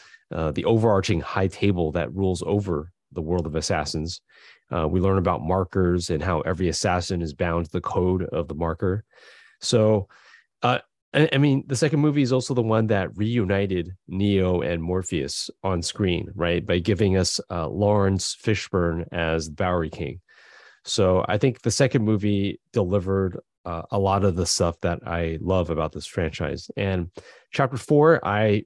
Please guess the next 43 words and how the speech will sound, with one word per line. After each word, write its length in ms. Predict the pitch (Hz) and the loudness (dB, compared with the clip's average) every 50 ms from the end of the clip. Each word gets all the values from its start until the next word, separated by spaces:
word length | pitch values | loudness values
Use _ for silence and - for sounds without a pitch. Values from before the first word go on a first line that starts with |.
| _ - | _ -4
really 300 | 101 101 98 92 92 87 | 0 2 2 4 4 2
enjoyed 340 | 78 - 95 95 104 113 | 2 0 2 2 4 4
it. 160 | 143 160 - _ _ _ _ _ _ _ _ - | 4 4 2 _ _ _ _ _ _ _ _ -8
I 80 | - 90 | -8 -6
feel 160 | - - 101 | -2 0 0
like 140 | 95 92 - | 0 0 -2
there 80 | 101 | -2
was 80 | 90 92 | -2 0
a 40 | 90 | 0
lot 160 | 92 95 92 | 0 0 0
of 60 | 85 | 0
hype 240 | - 113 120 117 - | 0 0 0 0 2
going 220 | - 123 113 117 | 0 2 2 2
into 180 | 117 107 123 120 | 0 0 -2 -4
this 140 | 110 - - | -4 -2 -2
movie. 400 | 117 110 107 110 113 110 110 _ _ _ _ _ _ _ _ _ _ _ - | -2 -2 0 0 -2 -2 -4 _ _ _ _ _ _ _ _ _ _ _ -8
When 160 | - 95 95 | -4 -2 0
I 60 | 101 95 | 0 2
started 280 | - - 117 107 95 | 2 4 4 4 4
checking 480 | - 120 104 - 113 107 101 104 - - | 2 0 2 2 2 2 2 2 0 0
Rotten 260 | 101 107 107 - - | 0 0 0 -2 -4
Tomatoes, 680 | 90 92 98 95 101 107 110 110 110 117 117 113 - - - _ _ _ _ _ _ _ _ _ _ _ _ - | -8 -4 -2 0 0 2 2 2 2 0 0 -2 -8 -14 -18 _ _ _ _ _ _ _ _ _ _ _ _ -10
uh, 140 | - 101 95 - | -8 -8 -6 -2
it 100 | - 117 | 0 2
was 120 | 123 123 | 4 6
at 120 | 127 117 104 | 4 4 4
a 40 | 95 | 4
ninety 460 | 90 92 95 113 117 123 123 131 123 | 2 2 2 2 4 4 4 4 2
percent, 420 | 113 - 110 98 - 135 131 90 | 0 -2 -4 -2 0 -2 -2 -2
ninety-one 420 | 76 98 110 113 117 98 104 107 104 | -2 -4 -2 -2 0 0 0 -2 -2
percent, 400 | 110 104 - - 120 127 - - | -4 -6 -4 -4 -4 -4 -4 -4
and 140 | - 107 107 | -2 0 0
it 80 | 104 | 2
actually 280 | 98 117 135 - - 127 | 2 0 0 2 0 0
climbed 420 | - - - 143 127 110 90 82 - _ _ - | 0 0 0 2 2 2 2 0 -4 _ _ -2
up. 240 | 120 113 90 - - _ _ _ _ _ _ _ - | -2 -2 -2 -4 -12 _ _ _ _ _ _ _ -4
Now 280 | 90 95 113 139 143 | -2 0 2 2 2
it's 120 | 113 101 - | 2 0 0
currently 540 | - - 117 110 107 101 101 95 90 87 - _ _ _ _ _ - | 0 2 2 4 4 2 2 0 0 -2 -6 _ _ _ _ _ -6
at 100 | 95 90 | -2 0
a 60 | 90 | 0
ninety-five 520 | 87 90 95 107 98 - - 117 120 120 113 | 2 2 2 2 0 0 0 -2 -2 -2 -2
percent, 400 | - 107 87 - 92 73 - | -2 -4 -2 0 -2 -2 -2